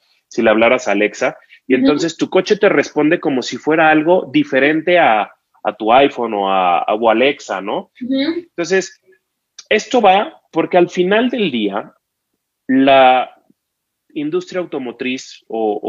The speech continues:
Speaker 1: o, o todo ese conglomerado que hay detrás de la industria automotriz, lo que quiere es que los coches se conecten entre ellos para
Speaker 2: Ujú.
Speaker 1: evitar accidentes, para generar un tráfico mucho más fluido y más constante,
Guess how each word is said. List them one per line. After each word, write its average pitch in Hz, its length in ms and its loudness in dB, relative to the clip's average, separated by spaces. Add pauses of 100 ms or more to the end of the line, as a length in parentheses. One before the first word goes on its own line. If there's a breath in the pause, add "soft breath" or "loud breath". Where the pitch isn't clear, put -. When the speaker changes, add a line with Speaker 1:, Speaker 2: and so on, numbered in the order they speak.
(240)
Speaker 1:
o, - 40 -10
o 120 60 -12
todo 156 200 0
ese 160 220 -2
conglomerado 123 760 2
que 120 100 -4
hay 120 60 0
detrás 117 340 -4
de 120 60 -6
la 110 60 -4
industria 101 280 -6
automotriz, 101 500 -10
lo 123 100 -2
que 113 140 -6
quiere 139 320 0 (540 soft breath)
es 123 140 -6
que 165 100 0
los 156 200 0
coches 147 580 -2 (240)
se - 180 -2
conecten 147 460 0
entre 127 380 2
ellos 95 460 -4 (440)
para 123 160 2
Speaker 2:
Ujú. 120 80 0
Speaker 1:
evitar 135 200 0
accidentes, 123 880 -2
para 113 160 -4
generar 120 380 0
un 139 100 2
tráfico 131 360 -4
mucho 143 280 -4
más 123 260 -4
fluido 113 540 0
y 113 40 -4
más 110 200 -4
constante, 107 720 -6